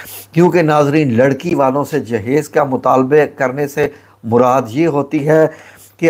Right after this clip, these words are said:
आपको अल्लाह रब्बुल इज़्ज़त पे एतबार ही नहीं है कि अल्लाह रब्बुल इज़्ज़त आपको जो है, वो अता करेगा। क्या अगर लड़की गाड़ी, कोठी, कार अगर जहेज़ में लेके आ जाती है,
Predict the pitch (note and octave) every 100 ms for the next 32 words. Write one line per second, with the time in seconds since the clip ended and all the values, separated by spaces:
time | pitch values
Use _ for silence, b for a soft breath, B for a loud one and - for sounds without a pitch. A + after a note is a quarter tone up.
0 | - D#3 F3 F#3+ F#3+ F#3 F3+ - C#3 D#3+
1 | F3 - - B2 B2+ D3+ C3 C3 C#3 D#3
2 | - F3 - C3+ B2+ A#2+ A2+ A2 A2+ F#3
3 | F3+ F3+ F3+ D#3+ B B B - C#3+ D3
4 | D#3+ D3 C#3+ D#3 D3 D#3 - C#3 C#3+ -
5 | D3 C#3+ C#3+ C#3 D3+ D3+ - D3 D3 C#3
6 | B2 C3 C#3 C#3 C3 _ _ _ _ _
7 | _ _ _ _ _ B B B - F3
8 | F#3 - D3 E3+ C#3+ C#3 C3 F3+ C3 A#2+
9 | B2 C3+ D#3 E3 - - C#3+ - E3 D#3
10 | - - _ b b b - D3+ E3+ D#3+
11 | D3+ D3+ E3 C#3 C3+ C3+ D3 D#3+ B2 B2
12 | D3 D#3+ B2 C#3+ D3 B2 D3 B2+ D3 D3+
13 | - -